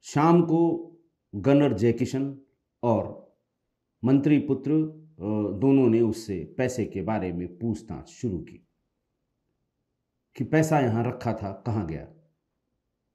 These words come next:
उसने साफ मना कर दिया कि नहीं, मेरी जानकारी में इस तरह का कोई पैसा नहीं था और न ही मैं, अ, मैंने इस, अ, पैसे को लिया है। फिर थोड़ी देर में ये दोनों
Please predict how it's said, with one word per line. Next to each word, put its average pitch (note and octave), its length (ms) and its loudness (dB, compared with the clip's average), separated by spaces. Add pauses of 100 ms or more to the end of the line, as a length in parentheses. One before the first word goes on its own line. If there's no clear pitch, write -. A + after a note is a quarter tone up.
(840)
उसने F3 260 2
साफ G3 340 0
मना D#3 180 4
कर C#3+ 160 -2
दिया A#2+ 220 0
कि A#2 120 -2
नहीं, B2+ 160 0
मेरी A#2+ 220 2
जानकारी A2 440 0
में G#2 120 0
इस F2+ 120 -8
तरह G2+ 140 -4
का F#2+ 140 -6
कोई F#2+ 180 -6
पैसा G#2 320 -4
नहीं A#2 260 0
था D3+ 100 0
और A#2 160 2
न G#2+ 100 0
ही C3 200 2
मैं, G2 380 -4 (320)
अ, G#2 420 0
मैंने A#2+ 360 4
इस, - 200 -6
अ, - 100 -18
पैसे F#2+ 560 -4
को A2+ 140 -2
लिया A#2 220 2
है। - 220 -12 (300)
फिर G#3 520 4 (1700)
थोड़ी F#3+ 200 10
देर D3+ 220 8
में C3+ 520 4
ये C3 180 6
दोनों A#2 540 4